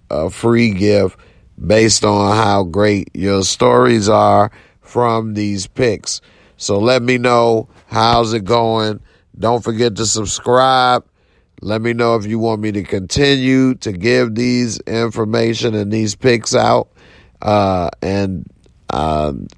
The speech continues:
email, you wanna get on the email list, don't forget to message me to get these valuable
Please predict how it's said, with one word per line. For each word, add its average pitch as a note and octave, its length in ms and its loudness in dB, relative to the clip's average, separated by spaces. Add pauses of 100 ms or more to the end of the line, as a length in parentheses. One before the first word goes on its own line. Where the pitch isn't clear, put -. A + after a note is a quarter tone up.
email, A#2+ 840 2 (420)
you F#2+ 140 -6
wanna G2+ 220 0
get G#2+ 180 2
on G#2 140 0
the G2 240 0
email A#2+ 360 2
list, A#2 380 0
don't G2+ 220 -2
forget G#2 460 0 (560)
to G2+ 580 -2
message A2+ 580 0
me A#2+ 420 2 (1080)
to G#2 100 -6
get A2+ 380 2 (260)
these G2+ 400 0
valuable A2+ 960 2